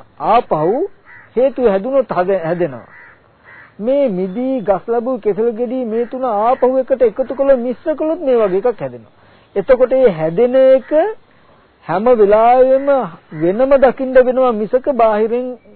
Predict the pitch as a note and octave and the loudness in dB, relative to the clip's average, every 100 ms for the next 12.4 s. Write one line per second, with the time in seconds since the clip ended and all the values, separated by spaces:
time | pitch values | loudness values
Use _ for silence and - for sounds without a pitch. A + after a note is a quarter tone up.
0 | _ F#3 F#3 A3 A#3+ D3+ A#2 - _ _ | _ -4 -4 -2 -2 -2 -4 -14 _ _
1 | _ _ _ _ _ - - D#3 D#3+ A3+ | _ _ _ _ _ -20 -12 -8 -4 2
2 | A#3+ A3+ G#3+ F#3+ G#3+ G#3 A3 G#3 G#3 G#3+ | 4 4 2 0 -2 -2 -2 0 -2 -2
3 | G#3+ A3+ C4+ F#3+ E3+ E3+ F3+ G3+ G3+ C#3 | -2 0 2 2 2 0 -4 -4 -4 -6
4 | A#2 G#2 - - _ _ - - _ _ | -16 -18 -20 -20 _ _ -20 -20 _ _
5 | _ _ _ - _ - F3 C4 A3+ G3+ | _ _ _ -20 _ -8 0 2 2 0
6 | - E3 G#3 A3 F3 F#3+ G#3+ C3+ - _ | -2 2 4 6 4 2 0 -2 -8 _
7 | _ _ _ _ - F#3 G3+ G3+ G#3+ G#3+ | _ _ _ _ -10 -8 -6 -6 -6 -8
8 | A#3 - D#3 E3+ G#3 G#3+ G#3 A#3+ A3 E3 | -10 -12 -10 -6 -4 -4 -2 2 4 2
9 | E3 G3 G#3+ G#3+ G#3+ F3 G#3+ G3+ D3+ D#3 | 0 -4 -2 -2 -2 -4 -2 -2 -4 -4
10 | G#3+ G3+ G3+ A3+ F#3 F3+ G3+ F#3+ F#3 G#3 | -4 -4 -6 -6 -4 -6 -6 -8 -6 -4
11 | A3 E3+ A3 G#3+ F3 D#3+ G3+ G#3+ G#3 G#3+ | -4 -4 -4 -6 -8 -6 -8 -4 -6 -6
12 | - G#3+ A#3+ B3 | -4 -2 -2 0